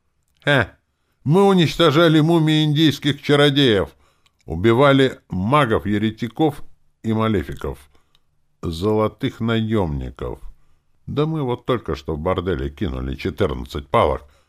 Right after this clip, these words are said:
а до этого до судорог заебли чертову дюжину ведьм.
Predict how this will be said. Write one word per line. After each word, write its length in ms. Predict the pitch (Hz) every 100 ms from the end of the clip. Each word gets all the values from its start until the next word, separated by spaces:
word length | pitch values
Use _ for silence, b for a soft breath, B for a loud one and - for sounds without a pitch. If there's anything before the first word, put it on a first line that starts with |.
| _ _ _
а 120 | 98
до 160 | 113 143
этого 380 | 151 147 139 117
до 160 | 123
судорог 540 | 117 156 151 123 101 82
заебли 480 | 95 110 107 120
чертову 500 | 123 - 107 - 107
дюжину 460 | 101 104 95 101 104
ведьм. 320 | 98 71 69